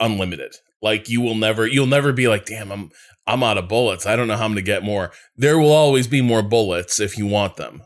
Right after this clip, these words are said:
Um, so they're not, like, trying to create that kind of resource pinch. It's really more about deciding what blend of, uh, stealth and, you know,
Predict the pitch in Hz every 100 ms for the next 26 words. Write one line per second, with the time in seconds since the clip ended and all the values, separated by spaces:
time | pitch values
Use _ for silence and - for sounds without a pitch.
0 | _ 95 95 95 92 95 - 117 107 104
1 | 113 117 113 113 - 110 104 - 110 101
2 | 98 90 - - _ _ _ - - -
3 | 131 123 120 113 - _ - 104 123 131
4 | - 151 147 143 147 165 156 - 170 160
5 | 156 - - - - 131 110 120 135 139
6 | 127 110 110 101 98 92 - _ _ _
7 | _ _ _ _ - - 123 117 - 120
8 | 107 107 104 101 90 - _ _ _ _
9 | _ 104 95 107 104 101 101 113 - 107
10 | 104 107 104 104 101 98 92 92 90 85
11 | - 92 85 85 - - 104 95 - -
12 | - 95 90 90 90 90 82 - - -
13 | - _ _ 85 78 98